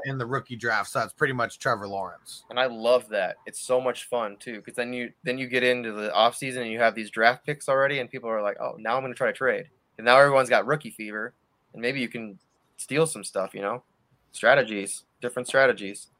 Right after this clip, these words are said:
Speaker 1: Just adds a whole other element, that's for sure. 'Cause, Anthony, did you play in any of the leagues, uh, later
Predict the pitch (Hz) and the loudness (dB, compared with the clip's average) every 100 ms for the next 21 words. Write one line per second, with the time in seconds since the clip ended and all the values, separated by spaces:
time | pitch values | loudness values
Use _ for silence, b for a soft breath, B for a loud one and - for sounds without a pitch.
0 | _ b b b _ _ _ - 147 185 | _ b b b _ _ _ 0 4 8
1 | 190 165 151 180 175 151 127 117 113 104 | 8 8 6 8 8 8 6 2 0 -4
2 | 95 - - 113 - 107 - 104 87 - | -10 -12 -10 -10 -8 -12 -10 -12 -12 -16
3 | _ - 165 160 180 170 165 156 156 156 | _ 0 2 6 6 4 0 0 -2 -2
4 | 202 214 208 208 202 190 196 196 190 160 | 0 6 6 6 2 0 2 4 4 4
5 | 165 170 185 160 123 156 139 135 175 175 | 0 2 0 -2 2 4 4 4 2 2
6 | 185 175 | 0 0